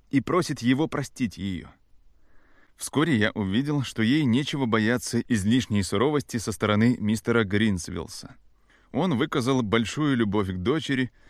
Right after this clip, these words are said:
говорил громко, осыпал Дороти ласками и проливал обильные слёзы.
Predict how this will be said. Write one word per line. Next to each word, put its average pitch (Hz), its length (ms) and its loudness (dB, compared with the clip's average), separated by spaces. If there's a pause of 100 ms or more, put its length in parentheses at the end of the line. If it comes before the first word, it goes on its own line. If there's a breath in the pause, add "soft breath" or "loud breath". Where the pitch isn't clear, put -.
(100)
говорил 127 380 2
громко, 123 440 0
осыпал 127 460 -2
Дороти 113 420 2
ласками 135 560 -2 (280 soft breath)
и - 100 -2
проливал 117 520 2
обильные 107 540 2
слёзы. 87 480 -8